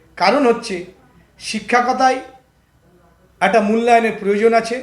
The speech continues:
দুর্নীতিকে আমাদের প্রশ্রয় দেওয়া ঠিক নয়। সে মনে হচ্ছে কিছু কয়েক হাজার শিক্ষকের,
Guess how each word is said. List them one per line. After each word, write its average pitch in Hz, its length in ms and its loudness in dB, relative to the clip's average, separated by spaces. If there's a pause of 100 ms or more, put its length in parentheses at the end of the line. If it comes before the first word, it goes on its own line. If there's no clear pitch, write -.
(500)
দুর্নীতিকে 254 1400 -4
আমাদের 214 360 2
প্রশ্রয় 214 400 0
দেওয়া 190 180 0 (120)
ঠিক 196 180 -10
নয়। 240 240 0 (600)
সে 262 180 -2 (680)
মনে 233 180 0
হচ্ছে 277 300 0
কিছু 240 320 -10
কয়েক 220 260 2
হাজার 226 260 4 (1300)
শিক্ষকের, 226 600 2